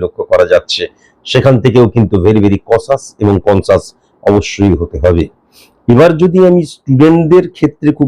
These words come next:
ভালো মতন লক্ষ্য করি, ওয়ান, টু, থ্রি, ফোর, তাহলে আমি মাধ্যমিক স্ট্যান্ডার্ডের যারা স্টুডেন্ট, তাদের ক্ষেত্রে কিন্তু তাদের আচার, আচরণ, পড়াশোনা,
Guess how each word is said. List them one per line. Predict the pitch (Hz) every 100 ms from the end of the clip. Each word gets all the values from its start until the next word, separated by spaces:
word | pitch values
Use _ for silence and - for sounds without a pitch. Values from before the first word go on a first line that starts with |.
| 120
ভালো | 139 147
মতন | 143 135 113
লক্ষ্য | - 147
করি, | 127 113 104
ওয়ান, | 131 131 -
টু, | 139 -
থ্রি, | - 117 -
ফোর, | 143 123 87 _ _ _ _ _
তাহলে | - - 123 - 120
আমি | 127 127 107
মাধ্যমিক | 113 104 95 151 196 202 -
স্ট্যান্ডার্ডের | - 151 143 135 117 135 - - 113
যারা | 117 120 113
স্টুডেন্ট, | - 117 113 107 80
তাদের | 104 107 120
ক্ষেত্রে | 139 - 110 104
কিন্তু | 107 90 131 151 _ _ _ _ -
তাদের | 101 110 123 - - 98
আচার, | 110 - 120 113 113 - 95 107
আচরণ, | - 123 120 117 120 110 -
পড়াশোনা, | 87 107 117 - 123 113